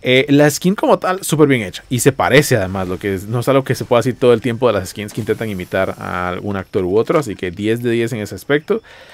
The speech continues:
La skin como tal solamente es reactiva a un aspecto y es a hacer daño. Pero ojo, tienen que seleccionar esa cualidad en el, eh, casillero. Porque si ustedes ponen la versión que es, no es, este, reactiva, pues bueno,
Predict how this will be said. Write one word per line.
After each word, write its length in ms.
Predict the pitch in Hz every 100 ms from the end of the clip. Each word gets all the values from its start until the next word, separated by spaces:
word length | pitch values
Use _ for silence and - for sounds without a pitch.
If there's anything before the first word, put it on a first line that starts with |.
| -
La 160 | 127 127
skin 160 | 143
como 200 | 170 185
tal 180 | 170 170
solamente 500 | - 156 165 160 175
es 80 | 165
reactiva 360 | 135 143 151
a 200 | 151 113
un 160 | 107 123
aspecto 560 | 127 - 143 151 - 147
y 140 | 117
es 160 | 113 147
a 160 | 101
hacer 420 | 95 - 113 123 - - 82 82
daño. 360 | 101 95 76 -
Pero 280 | 131 131 -
ojo, 360 | 165 180 - - _
tienen 260 | 127 139 156
que 120 | 170
seleccionar 1000 | - 131 117 - 127 107 123 185 202 131
esa 300 | 123 - 131
cualidad 500 | 135 113 107 104 117 - - - - -
en 340 | 127 135 135 -
el, 480 | 117 120 123 123 -
eh, 400 | 110 107 104 101
casillero. 460 | 110 113 113 104
Porque 180 | - 101
si 40 | 95
ustedes 200 | 120 131
ponen 220 | 160 147
la 80 | 117
versión 400 | 113 - 147 135
que 200 | 107 104
es, 140 | -
no 160 | 104 113
es, 280 | 117 - -
este, 360 | 117 - 110
reactiva, 400 | 113 101 127 147
pues 240 | 147 113 -
bueno, 240 | 87 80